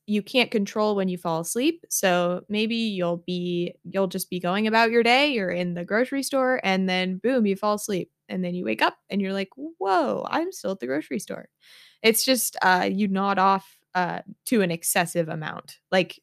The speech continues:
people with narcolepsy, I don't think they can drive because, uh, they could literally just fall asleep while driving, and, uh, that would be bad, as you can imagine. So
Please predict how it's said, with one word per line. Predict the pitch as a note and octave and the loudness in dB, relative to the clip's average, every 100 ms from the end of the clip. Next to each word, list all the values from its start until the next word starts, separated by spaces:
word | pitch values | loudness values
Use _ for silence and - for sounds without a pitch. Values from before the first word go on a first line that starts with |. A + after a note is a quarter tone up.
| _ | _
people | - A#3 A#3 | -6 0 0
with | G#3 | 0
narcolepsy, | G3+ G3+ G#3 G#3 G#3+ G3+ | -2 0 -2 -2 -4 -2
I | |
don't | F3+ E3+ | -2 -2
think | F#3+ F#3 | -6 -6
they | E3+ | -8
can | E3+ | -8
drive | D#3+ D3 - - _ | -6 -8 -10 -16 _
because, | F#3 F3+ E3+ E3 - - _ _ _ - | -6 -2 -4 -4 -12 -16 _ _ _ -2
uh, | F#3 F3 | 2 4
they | E3+ | 2
could | E3+ F#3 | 0 0
literally | F#3 F3+ F3 E3+ | 2 2 2 0
just | E3 - - | -2 -6 -2
fall | E3+ | -2
asleep | E3 - D#3+ D#3+ | -2 -4 -6 -6
while | D#3+ | -8
driving, | E3 D#3 - F3 G3+ - | -6 -6 -6 -10 -16 -12
and, | F3+ F3+ F#3 _ - | -10 -10 -12 _ -12
uh, | - - - | -12 -12 -8
that | G3 | -6
would | F#3 | -4
be | G#3 | -2
bad, | D#4+ F#4+ F#3 - _ _ _ - | 0 0 0 -6 _ _ _ -2
as | A3 A3 | 0 2
you | A#3 | 2
can | A#3+ | 2
imagine. | A3+ B3 B3+ F3 F3+ - _ _ _ _ | 2 0 0 -4 -6 -12 _ _ _ _
So | - B3+ G#3+ G3+ G3 G3 G3 | 0 4 6 6 6 4 2